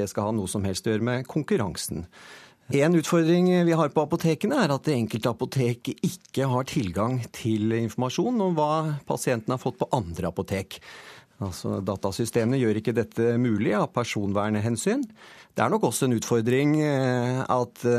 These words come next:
det ikke er mulig for apotek å varsle anonymt.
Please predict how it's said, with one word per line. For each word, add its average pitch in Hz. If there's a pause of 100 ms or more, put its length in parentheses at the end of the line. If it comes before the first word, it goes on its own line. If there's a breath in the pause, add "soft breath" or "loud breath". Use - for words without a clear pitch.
(100)
det 117
ikke 123
er 107
mulig 95
for 113
apotek 101
å 107
varsle 92
anonymt. 143